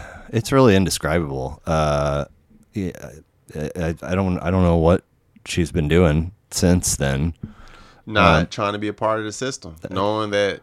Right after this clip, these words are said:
Speaker 2: you get in there, you sell ten million records, and you're like, "Oh, this is what this is."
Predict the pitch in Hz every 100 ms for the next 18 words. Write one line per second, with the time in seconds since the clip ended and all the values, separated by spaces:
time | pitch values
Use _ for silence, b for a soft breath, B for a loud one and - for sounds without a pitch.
0 | - 107 98 113 117 123 123 123 123 104
1 | - 107 107 120 117 117 117 117 120 123
2 | 107 104 104 95 - 113 127 113 110 110
3 | 104 104 110 - 135 107 87 87 -